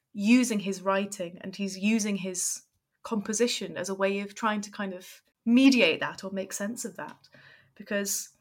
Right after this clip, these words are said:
I mean, again, you, you see these contradictions in him as a, as a person, like,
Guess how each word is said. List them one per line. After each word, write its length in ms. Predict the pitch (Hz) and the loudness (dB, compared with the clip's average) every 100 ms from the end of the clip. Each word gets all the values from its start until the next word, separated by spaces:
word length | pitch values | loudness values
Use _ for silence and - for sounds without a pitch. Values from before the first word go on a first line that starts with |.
| - | 2
I 60 | |
mean, 140 | 233 220 | 4 6
again, 400 | 220 240 233 196 | 6 6 6 2
you, 180 | 190 - | -2 -2
you 140 | 214 | -2
see 200 | - 226 | 0 0
these 180 | 202 202 | 0 -2
contradictions 720 | 214 208 214 202 - - 196 | -2 -4 -4 -6 -6 -8 -8
in 80 | 170 | -10
him 180 | 180 180 | -10 -10
as 100 | 180 | -10
a, 60 | 185 - | -12 -8
as 140 | 202 190 | -8 -8
a 60 | |
person, 640 | - 190 196 196 190 180 196 | -2 2 2 2 -6 -10 -12
like, 320 | 185 185 - | -12 -12 -18